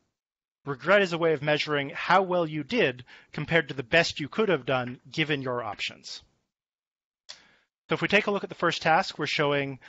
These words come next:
how our models, our multi-arm bandit method selects actions over time.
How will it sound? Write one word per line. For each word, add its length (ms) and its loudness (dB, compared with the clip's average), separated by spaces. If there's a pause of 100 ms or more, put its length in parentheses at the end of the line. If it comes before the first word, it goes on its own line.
(140)
how 340 4
our 120 2
models, 580 -2
our 140 0
multi-arm 400 -2
bandit 280 -4
method 440 -4
selects 680 0 (400)
actions 420 0
over 200 -4
time. 380 2